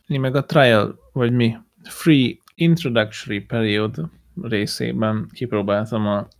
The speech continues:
az R T X-et, ö, Quake kettő R T X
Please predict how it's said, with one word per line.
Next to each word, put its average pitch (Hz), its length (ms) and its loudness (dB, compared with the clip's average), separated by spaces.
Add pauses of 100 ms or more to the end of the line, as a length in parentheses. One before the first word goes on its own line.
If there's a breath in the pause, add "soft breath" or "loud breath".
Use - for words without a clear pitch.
az 113 160 -4
R 104 180 2
T 117 240 -4
X-et, - 380 -6 (340 loud breath)
ö, 107 320 -6
Quake 107 280 -2
kettő 113 600 -2 (160)
R 113 180 -4
T 101 280 -2
X - 260 -8